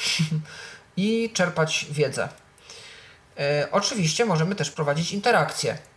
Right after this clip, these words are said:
Y, możemy podnieść rękę. Nie jestem pewien, czy organizator webinarium, y, może przyznać nam prawo głosu, jakby prawo do mówienia przez mikrofon.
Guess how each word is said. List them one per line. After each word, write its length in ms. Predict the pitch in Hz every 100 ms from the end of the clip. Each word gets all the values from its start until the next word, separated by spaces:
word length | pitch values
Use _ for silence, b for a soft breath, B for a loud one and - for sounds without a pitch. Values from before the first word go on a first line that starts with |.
| _ B B B B B
Y, 200 | 151 147
możemy 300 | 147 165 208
podnieść 380 | 226 214 214 -
rękę. 380 | 185 151 165 175
Nie 180 | 175 170
jestem 280 | 208 - 196
pewien, 260 | 160 170 165
czy 100 | 165
organizator 540 | 156 156 160 160 165
webinarium, 760 | 160 151 151 160 160 160 160 160
y, 240 | 147 147
może 240 | 147 156
przyznać 380 | 156 165 160 156
nam 140 | 151 151
prawo 220 | 151 151
głosu, 640 | 156 156 156 - 156 160
jakby 260 | 143 139 147
prawo 280 | 156 151 156
do 80 |
mówienia 340 | 156 151 160 147
przez 220 | 156 151
mikrofon. 460 | 156 139 127 165